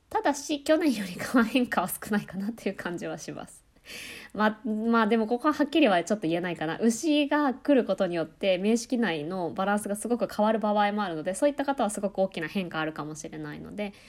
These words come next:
まあ、その辺は何とも言えないんですが、巡る五行としては、えっと、カノエネは金と水だったんですが、えっと、牛はですね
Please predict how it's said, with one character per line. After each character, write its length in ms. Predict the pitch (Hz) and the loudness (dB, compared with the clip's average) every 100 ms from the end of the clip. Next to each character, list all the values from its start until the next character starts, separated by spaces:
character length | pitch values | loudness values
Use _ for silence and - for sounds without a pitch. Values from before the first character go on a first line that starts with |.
| - - - | -20 -20 -10
ま 60 | 269 | -4
あ、 40 | |
そ 80 | 285 | 0
の 40 | 277 | 2
辺 140 | 277 | 2
は 80 | 262 | 0
何 180 | 269 262 | -2 -4
と 100 | 160 | -8
も 60 | |
言 100 | 165 | -8
え 40 | 180 | -6
な 120 | 190 | -8
い 60 | |
ん 60 | 165 | -8
で 80 | 156 | -10
す 160 | - | -12
が、 180 | - 190 - _ _ _ _ _ _ _ - | -10 -10 -12 _ _ _ _ _ _ _ 0
巡 260 | 240 277 | 2 4
る 100 | 359 | 2
五 100 | 370 | 0
行 200 | 370 294 | 0 0
と 140 | 208 180 | 0 -4
し 120 | - | -6
て 140 | 240 226 | -4 -2
は、 240 | 262 - _ - _ | -2 -4 _ -20 _
え 120 | 180 | -8
っ 60 | 165 | -8
と、 360 | - 165 165 - - | -6 -6 -6 -8 -8
カ 200 | 202 202 | -4 0
ノ 260 | 208 202 - | 0 -2 -2
エ 220 | 196 - | -6 -6
ネ 260 | 202 190 196 | -6 -4 -2
は 200 | 277 233 | -2 -2
金 360 | - 247 180 | 0 0 0
と 260 | - 156 - - | -4 -8 -8 -6
水 460 | 170 170 190 - - | -6 -4 -4 -6 -4
だ 100 | 190 | -4
っ 60 | - | -4
た 140 | 160 | -6
ん 80 | 156 | -6
で 100 | 160 | -8
す 180 | 160 190 | -10 -2
が、 260 | 262 240 - _ _ _ _ _ _ _ _ _ - _ | 0 0 -2 _ _ _ _ _ _ _ _ _ -20 _
え 60 | 196 | -10
っ 40 | |
と、 140 | - 185 | -8 -4
牛 280 | 208 214 311 | -2 0 0
は 120 | 311 | 0
で 100 | 190 | -2
す 140 | - | -6
ね 220 | 175 147 | -6 -6